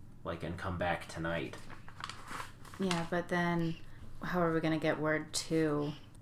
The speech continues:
Speaker 2: Swim, Swims with the Moon?
Speaker 1: We won't.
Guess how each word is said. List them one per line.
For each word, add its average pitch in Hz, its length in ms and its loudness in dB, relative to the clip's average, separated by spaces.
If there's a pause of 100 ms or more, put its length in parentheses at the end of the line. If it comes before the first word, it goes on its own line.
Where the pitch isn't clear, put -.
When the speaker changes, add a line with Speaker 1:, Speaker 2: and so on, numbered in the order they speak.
Speaker 2:
Swim, 160 460 0
Swims 175 320 0
with 156 160 -4
the - 80 -4
Moon? 151 300 -4 (1300)
Speaker 1:
We 107 160 4
won't. 98 400 2